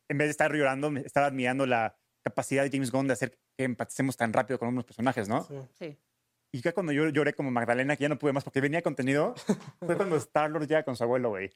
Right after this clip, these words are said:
Speaker 2: Ah, ¿neta?
Speaker 1: Ahí sí me dejé,
Speaker 2: Yo
Speaker 1: yo
Speaker 2: no
Speaker 1: como
Speaker 2: lloré
Speaker 1: que,
Speaker 2: ahí,
Speaker 1: porque
Speaker 2: pero
Speaker 1: estaba muy, estaba ya como que... Cuando hacen a Roque Capitán, ahí sí me quebró la voz y estaba, estaba como, ¿sabes?
Speaker 3: Sí, sí, sí, sí,
Speaker 1: <laughs> Y
Speaker 3: sí.
Speaker 1: cuando Star-Lord llega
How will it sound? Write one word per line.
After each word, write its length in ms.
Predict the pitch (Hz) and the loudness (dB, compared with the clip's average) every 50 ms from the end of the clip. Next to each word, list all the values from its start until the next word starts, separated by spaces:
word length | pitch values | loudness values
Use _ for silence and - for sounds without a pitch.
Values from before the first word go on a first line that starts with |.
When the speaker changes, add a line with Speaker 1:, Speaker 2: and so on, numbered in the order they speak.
| _ _ _ - | _ _ _ -4
Speaker 2:
Ah, 180 | 170 156 151 143 | -2 0 0 0
¿neta? 220 | 147 151 151 180 | 0 2 4 4
Speaker 1:
Ahí 200 | 175 208 220 240 | 4 4 4 2
sí 180 | 220 - 233 214 | 2 0 0 2
me 160 | 196 170 156 | 4 4 2
dejé, 280 | 147 147 - - 156 165 | 2 2 2 2 2 6
Speaker 2:
Yo 60 | 160 | 6
Speaker 1:
yo 40 | 160 | 6
Speaker 2:
no 80 | 160 170 | 6 8
Speaker 1:
como 100 | 160 151 | 6 6
Speaker 2:
lloré 120 | 147 147 | 6 4
Speaker 1:
que, 60 | 147 147 | 2 4
Speaker 2:
ahí, 160 | 147 143 143 | 2 2 2
Speaker 1:
porque 180 | 139 147 135 | 2 2 2
Speaker 2:
pero 120 | 135 135 143 | 2 2 2
Speaker 1:
estaba 260 | 147 - 220 226 208 | 2 4 4 4 6
muy, 80 | 202 220 - - | 6 4 4 4
estaba 320 | 226 - 196 202 214 - | 0 2 2 4 4 4
ya 80 | 208 196 | 2 2
como 200 | 202 180 170 160 | 2 0 0 2
que... 280 | 143 139 127 123 127 135 | 2 2 2 2 0 0
Cuando 180 | - 156 156 175 | 0 0 2 2
hacen 300 | 208 202 - 226 185 170 - - _ _ - | 2 2 0 -4 -4 -4 -8 -12 _ _ -2
a 80 | - 147 | -2 0
Roque 180 | 143 165 - 190 | 0 0 0 0
Capitán, 440 | - 147 - 123 - 147 170 214 220 | -2 -2 -2 0 0 0 0 0 0
ahí 80 | 170 151 | -2 -2
sí 100 | - 170 | 0 0
me 100 | 156 - | -2 0
quebró 180 | - 123 131 | 0 0 2
la 80 | 151 147 | 2 2
voz 180 | 135 139 170 | 2 0 -4
y 40 | 156 | -4
estaba, 180 | 123 - - - 143 165 160 165 | 0 -2 -2 0 0 -4 -4 -4
estaba 260 | 151 123 170 160 147 123 | -2 0 0 0 0 -2
como, 140 | - 233 220 - _ _ - | -2 -4 -6 -6 _ _ -4
¿sabes? 200 | - 185 190 190 180 202 180 220 247 | 0 2 2 4 4 2 2 2 0
Speaker 3:
Sí, 120 | - 233 269 | 2 2 2
sí, 60 | 240 | 2
sí, 160 | - 233 220 | 2 2 2
sí, 60 | 226 254 | 2 0
Speaker 1:
<laughs> 80 | 202 | 0
Y 40 | 175 | 0
Speaker 3:
sí. 40 | 151 | 2
Speaker 1:
cuando 180 | 175 175 156 160 | 0 2 2 0
Star-Lord 520 | 160 160 - - 208 202 208 214 208 185 151 | -2 -2 -2 0 0 0 2 2 0 0 2
llega 580 | 139 165 170 165 165 160 160 151 147 151 - | 2 2 2 4 4 2 2 2 -2 -4 -6